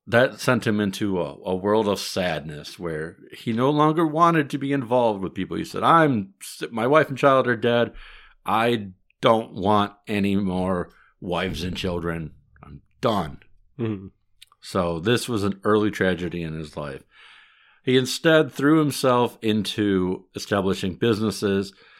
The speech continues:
Speaker 1: Uh, he helped his younger brother, Walter, establish a quote-unquote soft drink parlor, um, at twelve fifteen Main Street in Green Bay. If I'm not being clear about that, soft drink parlor, uh, typically means a bar, but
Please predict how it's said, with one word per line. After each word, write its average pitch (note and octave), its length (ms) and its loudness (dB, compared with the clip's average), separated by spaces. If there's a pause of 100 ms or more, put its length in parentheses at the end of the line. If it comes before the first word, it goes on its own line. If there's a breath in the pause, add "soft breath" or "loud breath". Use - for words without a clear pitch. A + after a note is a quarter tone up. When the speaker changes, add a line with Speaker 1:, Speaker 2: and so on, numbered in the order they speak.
(140 soft breath)
Speaker 1:
Uh, G2 140 -4
he G#2+ 180 -2
helped A#2 200 4
his G2 140 0
younger A#2 360 2
brother, G2+ 360 4
Walter, G#2+ 540 2
establish G2 560 -2
a F2 180 -4
quote-unquote G2+ 1000 0
soft - 440 -2
drink B2 340 -4
parlor, A2+ 600 0 (720 soft breath)
um, F2 300 -6
at F#2+ 100 -2
twelve A#2 300 2
fifteen A2+ 600 0
Main G#2 240 2
Street A2+ 340 -4
in A2+ 160 -6
Green F#2+ 320 0
Bay. F#2+ 380 -2 (340 soft breath)
If - 140 -20
I'm F2 80 -12
not F#2+ 200 -4
being G2 180 0
clear C#3+ 340 4
about G2+ 360 2
that, G#2 380 -2 (220)
soft C3 320 4
drink C3 320 -2
parlor, A2 680 2
uh, F#2 160 -6 (240)
typically B2+ 340 -4
means A2 280 0
a G2 60 2
bar, F#2+ 600 2
but G2 380 -10